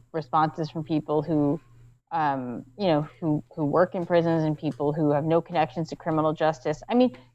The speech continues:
generally the people that are bothering to reach out to me are reaching out because it's something positive. I have not yet had anyone randomly send me hate mail about the book.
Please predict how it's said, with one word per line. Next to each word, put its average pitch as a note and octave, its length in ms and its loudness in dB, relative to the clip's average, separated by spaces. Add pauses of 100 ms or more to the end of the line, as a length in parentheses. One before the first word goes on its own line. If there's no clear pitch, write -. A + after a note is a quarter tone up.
generally E4+ 360 0
the A3 100 -6
people A3 280 -10
that F#3 100 2
are F3+ 80 2
bothering F3+ 440 0
to E3+ 80 -2
reach F3 220 -2
out E3 220 4
to G3 80 -6
me G3 200 0
are E3 400 0
reaching E3+ 300 -6
out D#3 200 2
because E3 240 -4
it's D#3+ 140 -6
something D3+ 280 -4
positive. D3 440 0
I D#3 60 2
have E3 120 0
not F3+ 300 0
yet E3 180 0
had D#3 180 -2
anyone D#3 360 -2
randomly D#3 420 0
send D3+ 240 -2
me D3 120 0
hate D3 260 -2
mail D3 240 0
about C#3+ 240 0
the C#3 60 -10
book. D#3 260 -4